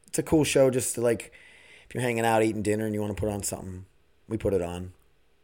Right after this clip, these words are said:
I'm sure there's other shows we watch that I can't even think of right now. Or movies. What movie did I watch? Oh, Snowden, you guys. You should watch that movie. That's a very, very, uh, very good movie.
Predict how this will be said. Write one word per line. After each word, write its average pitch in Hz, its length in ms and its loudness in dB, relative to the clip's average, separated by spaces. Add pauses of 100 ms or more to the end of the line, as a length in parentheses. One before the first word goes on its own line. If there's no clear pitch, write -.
(1500)
I'm 120 120 -8
sure 160 180 4
there's 127 160 4
other 110 160 4
shows 98 340 0
we 98 80 0
watch 92 360 -4
that 95 60 -6
I 92 60 -4
can't 92 180 -10
even 90 160 -10
think 87 200 -14
of 82 120 -14
right 85 160 -14
now. 85 120 -18 (400)
Or - 80 -8
movies. 117 720 2 (1200)
What 160 140 0
movie 196 220 2
did 190 140 4
I 214 160 6
watch? 123 420 2
Oh, 175 240 10
Snowden, 143 600 8
you 113 100 0
guys. 104 340 6
You 120 60 -2
should 143 160 0
watch 117 300 6
that 110 200 6
movie. 101 480 -2
That's - 160 -10
a 110 60 -4
very, 101 560 2 (160)
very, 101 580 0
uh, 92 280 -4 (680)
very 104 320 2
good 92 180 -2
movie. 95 440 -6